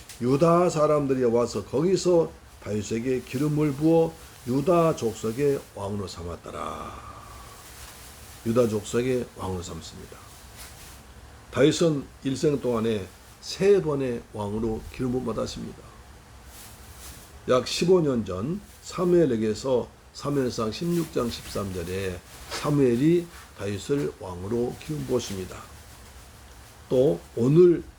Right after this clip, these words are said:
기름 부었죠. 역대, 아, 사무엘, 역-, 사무엘하 이 장 사 절에 기름 부었습니다.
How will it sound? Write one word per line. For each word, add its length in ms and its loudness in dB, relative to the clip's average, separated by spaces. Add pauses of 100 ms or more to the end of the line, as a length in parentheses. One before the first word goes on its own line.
(880)
기름 200 0
부었죠. 500 -4 (160)
역대, 540 0 (240)
아, 160 -4
사무엘, 520 0 (100)
역-, 160 0
사무엘하 580 2
이 120 -2
장 280 2
사 240 -2
절에 340 0
기름 220 -4
부었습니다. 600 -8